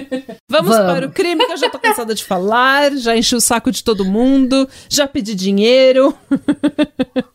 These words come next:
Speaker 2: Gente, ó, o caso de hoje, eu, depois que eu vi, eu já tinha visto esse caso faz muito tempo no Discovery I D, mas aí eu, eu comecei a ler porque a versão do Discovery I D é bem simplificada. E aí eu fiquei chocada. Eu não sei como ainda não existe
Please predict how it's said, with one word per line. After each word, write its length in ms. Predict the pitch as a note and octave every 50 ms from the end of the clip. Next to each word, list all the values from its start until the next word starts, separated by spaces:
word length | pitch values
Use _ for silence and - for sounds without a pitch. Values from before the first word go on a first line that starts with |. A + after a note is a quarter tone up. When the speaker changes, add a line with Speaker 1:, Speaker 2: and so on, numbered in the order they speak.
| _ _ _
Speaker 2:
Gente, 320 | A3+ A#3 D4+ C#4+ C#4+ C#4+
ó, 120 | D4 C#4 - C4+
o 60 | C4
caso 260 | - F4 G4 G#4 G#4
de 160 | D#4 A#3+ A#3+
hoje, 560 | A#3 A3+ A3+ A3 G#3 G#3 - F3+ E3+ - - - -
eu, 340 | A#3 A3+ A#3+ B3 B3+ A#3
depois 320 | - A3 A#3 - D4 C#4+ -
que 100 | - F4
eu 180 | D#4 D4 C4+
vi, 100 | G#3 C4
eu 100 | B3 C4
já 140 | B3 D4+ D#4+
tinha 240 | E4 - E4 E4+ E4+
visto 180 | C4 D#4+ D#4+ -
esse 140 | D4+ - C#4+
caso 240 | C#4 B3 A#3 B3 A#3+
faz 200 | - B3 A3 G#3+
muito 240 | A#3+ C4+ C4+ E4 E4
tempo 320 | - A#3+ A#3 A#3 A3 A#3+ B3+
no 100 | A#3 A#3 A#3
Discovery 540 | G3 A#3 A3 - - A3+ G#3+ A3+ A3 G#3 G3+
I 160 | F#3+ G3 G3
D, 420 | F3+ E3 F#3 F#3 G3 G#3+ A#3 A3 _ _ _ _ _ _ _ _
mas 240 | - A3 A3+ A#3+ B3
aí 140 | C#4+ C#4 C4+
eu, 100 | C#4+ C#4+ -
eu 80 | - C#4
comecei 360 | - C#4+ C4 C#4+ C#4 - D#4
a 80 | D4 C#4+
ler 280 | C#4 B3+ A#3+ B3 B3
porque 280 | - C4 A3 - - B3+
a 120 | A#3 G#3+ A3
versão 280 | G#3 A#3 A3+ - C#4
do 140 | C4 C4 D#4
Discovery 560 | A#3 C4 C4 - - C4 A3+ G#3 A3 G#3 G3+
I 20 | G3+
D 160 | F3 G3 A#3+
é 60 | C4
bem 180 | A#3+ G3+ A#3+ C4
simplificada. 1040 | C4 - D4+ C4+ C4+ C#4 C4+ - D#4 - - B3+ G3+ F3 E3 - - G3+ - _ _ _ _ - - - _
E 120 | A#3 C4+ D#4+
aí 180 | E4+ D#4+ D4+
eu 80 | D4+ D#4+
fiquei 220 | D#4+ - E4+ E4
chocada. 480 | E4 - F4 F4+ F4 - D#4+ C#4+ - C4+
Eu 80 | B3+ A#3+
não 100 | C4+ B3
sei 200 | - - F4+ D#4
como 180 | D4+ D#4 D4 D4
ainda 220 | D4 D4 C#4 C#4
não 100 | C#4 C#4+
existe 760 | D#4 D#4+ B3 B3 B3 B3+ C4 C4 - - D#4 D#4 D4+ - -